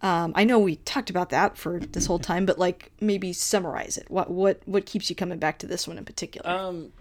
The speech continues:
Speaker 2: I, I grew up watching Westerns on Western Channel, like I said, with my dad. My dad, my entire life, wanted me to be a cowboy and <laughs> ride horses and,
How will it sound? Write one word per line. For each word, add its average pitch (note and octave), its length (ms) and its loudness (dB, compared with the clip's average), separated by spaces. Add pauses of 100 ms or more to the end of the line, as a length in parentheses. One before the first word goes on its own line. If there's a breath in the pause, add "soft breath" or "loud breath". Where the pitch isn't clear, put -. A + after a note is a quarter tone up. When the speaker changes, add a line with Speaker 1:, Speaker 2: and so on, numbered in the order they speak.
(140)
Speaker 2:
I, F#3+ 320 -6 (100)
I E3+ 60 -8
grew E3+ 280 -6
up F3 140 -2
watching C3+ 400 -2
Westerns A2 760 -8 (120)
on G#2+ 220 -8
Western G#2 300 -8
Channel, G2+ 220 -12
like G2 100 -12
I - 20 -20
said, G#2+ 120 -10
with F#2+ 80 -10
my F#2+ 100 -12
dad. F#2 280 -8
My G#2+ 120 -6
dad, B2+ 400 0
my A2+ 120 -6
entire A2+ 440 -4
life, G2 280 -6 (140)
wanted G2+ 300 -10
me G2+ 140 -10
to F#2+ 60 -10
be G2 140 -12
a F#2 60 -10
cowboy F2+ 600 -8 (120)
and G#2 220 -14 (100)
<laughs> G#2+ 100 -10
ride D3+ 140 4
horses A2+ 720 -6
and, G2 440 -12